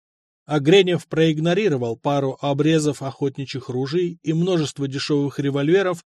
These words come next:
предпочтя уделить внимание предводителям этой откровенно сборной компании.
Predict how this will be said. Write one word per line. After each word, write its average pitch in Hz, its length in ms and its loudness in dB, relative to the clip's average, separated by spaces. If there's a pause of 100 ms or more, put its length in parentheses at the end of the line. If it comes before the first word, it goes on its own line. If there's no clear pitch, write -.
(340)
предпочтя 202 640 2
уделить 180 400 0
внимание 170 600 0
предводителям 151 840 -2
этой 135 240 -2
откровенно 147 640 0
сборной 135 500 -2
компании. 117 760 -4